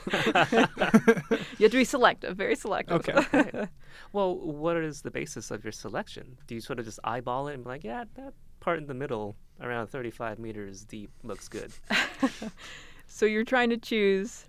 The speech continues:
Speaker 1: representative samples
Speaker 3: Okay.
Speaker 1: to look at under the microscope. And then you can identify what are called, uh, lithofacies,
Speaker 3: Mm-hmm.
Speaker 1: which are basically separate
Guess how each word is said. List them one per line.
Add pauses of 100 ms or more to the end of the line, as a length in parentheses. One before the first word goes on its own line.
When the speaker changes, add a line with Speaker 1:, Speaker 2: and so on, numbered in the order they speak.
Speaker 1:
representative
samples
Speaker 3:
Okay.
Speaker 1:
to
look
at
under
the
microscope. (560)
And
then
you
can
identify (420)
what
are
called, (200)
uh,
lithofacies,
Speaker 3:
Mm-hmm. (160)
Speaker 1:
which
are
basically
separate